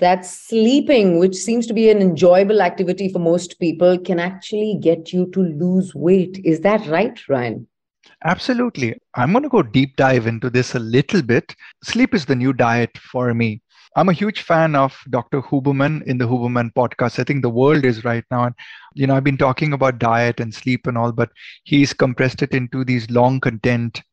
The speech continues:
Speaker 2: podcasts. And I really like what he's talking about. And in my counselings, I've been telling people for the longest period of time,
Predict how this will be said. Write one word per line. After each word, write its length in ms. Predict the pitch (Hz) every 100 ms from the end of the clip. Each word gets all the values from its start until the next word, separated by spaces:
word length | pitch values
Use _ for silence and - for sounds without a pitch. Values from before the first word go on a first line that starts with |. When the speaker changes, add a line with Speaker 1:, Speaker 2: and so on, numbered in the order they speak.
| -
Speaker 2:
podcasts. 540 | 143 180 - 117 -
And 100 | 123
I 80 | 113
really 300 | 113 143 240
like 240 | 165 135 131
what 120 | 123
he's 120 | 117
talking 280 | 127 - 127
about. 240 | 120 113 - - - - -
And 320 | 127 131 139 - _ _ _ -
in 180 | 185 220
my 160 | 208
counselings, 540 | - 143 143 - 160 139
I've 180 | 127
been 160 | 139 143
telling 300 | 127 127 139
people 420 | 127 120 127 123
for 120 | 117 127
the 80 |
longest 440 | 127 120 120 143 -
period 180 | 127 123
of 140 | 117
time, 360 | 120 113 113